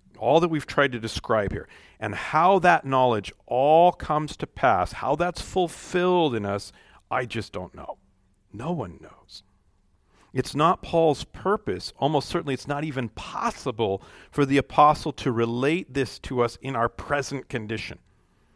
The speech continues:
Right now, the mirror is dim. It's too warped as we look into it to catch a glimpse of these future things.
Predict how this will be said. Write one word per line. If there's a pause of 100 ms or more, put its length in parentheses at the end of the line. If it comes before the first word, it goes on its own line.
(360)
Right
now,
the
mirror
is
dim.
It's
too
warped (680)
as
we
look
into
it
to
catch
a
glimpse
of
these
future
things.